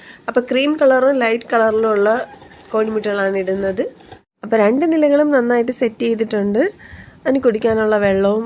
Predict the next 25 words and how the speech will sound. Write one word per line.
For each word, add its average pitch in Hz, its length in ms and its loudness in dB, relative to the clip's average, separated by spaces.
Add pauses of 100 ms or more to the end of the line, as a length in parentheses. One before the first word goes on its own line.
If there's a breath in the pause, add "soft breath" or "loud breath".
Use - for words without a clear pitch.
(120)
കഴിക്കാനുള്ള 202 460 -2
ഭക്ഷണത്തിൻ്റെ 196 640 -4
പാത്രങ്ങളും 190 480 -4
ഒക്കെ 202 220 -6
തന്നെ 214 240 0
വെച്ചിട്ടുണ്ട്. 208 520 -4 (1500)
ഈ 339 120 4
കൂടിൻ്റെ 339 340 4 (100)
മൂന്ന് 294 260 2
വശത്തും 277 480 0
ടാർപ്പാളിൻ 262 520 2
കൊണ്ടുള്ള 233 340 0 (100)
കർട്ടൻ 220 380 -2
ഇട്ടിട്ടുണ്ട്. 208 440 -2 (800 loud breath)
അപ്പോൾ 277 220 -4
മഴ 294 120 4 (100)
പെയ്യുകയാണെന്നുണ്ടെങ്കിൽ 294 840 2
ഈ 277 100 0
മൂന്ന് 277 240 2
വശത്തുള്ള 247 420 -2 (480 loud breath)
കർട്ടൻസ് 254 460 0
ഇട്ട് 233 200 0
കഴിഞ്ഞാൽ 220 380 0 (720 loud breath)
കൂടൊന്നും 277 420 4
നനയാതെ 226 360 0